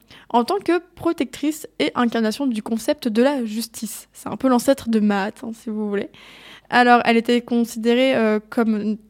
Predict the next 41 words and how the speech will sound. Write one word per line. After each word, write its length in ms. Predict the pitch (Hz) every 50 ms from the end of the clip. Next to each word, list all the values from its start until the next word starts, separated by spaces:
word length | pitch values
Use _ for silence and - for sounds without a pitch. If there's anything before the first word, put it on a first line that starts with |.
| _ -
une 240 | - 190 220 214
grande 320 | 208 - - 269 285 269 -
pro-, 120 | - 247
protectrice, 720 | 226 - - - - - 220 - - - 294 311 302 - - - _
particulièrement 500 | 247 240 - 269 220 - 247 240 226 220
puissante 540 | 214 - - 233 - - 277 302 330 - -
contre 260 | - 214 - - 233
les 140 | 220 220 220
attaques 340 | 208 214 - 240 233 - -
de 80 | -
scorpions 560 | 220 - - - - - - - - 254 262
et 60 | 262 226
de 100 | 202 220
serpents, 480 | - - - 233 - - - 240 269 320 320 - _ -
et 120 | - 220
faisait 280 | 214 - 233 208 254 277
partie 300 | - 220 220 - - - -
des 100 | - 214
divinités 440 | 202 226 226 220 220 220 214 - 294
qui 160 | 302 - 240
protégeaient 480 | 208 - - 277 - 247 240 240 247 311
le 120 | 277 226
dieu 140 | 202 226 269
soleil 380 | 262 - - 233 247 269 254 - 220 220
Ré 240 | 214 208 240 294 370 - _ _ _ -
lors 100 | 247 247
de 60 | 240
son 160 | 226 226 233
voyage 300 | 214 208 214 220 269 247
nocturne 500 | 240 214 214 - - - 254 285 277 226 - -
dans 140 | 220 220 247
les 160 | 247 240 220
enfers 380 | 208 202 208 - 240 247 269 269 - - _
et 60 | - - _
contre 220 | - 247 233 -
la 140 | 226 - 214
menace 300 | 208 208 220 247 247 -
du 120 | - 226 202
grand 220 | - - 233 240
serpent 400 | 233 - 233 - - 247 262 - _ -
Apophis. 720 | - 254 - - 226 - - - - - - - -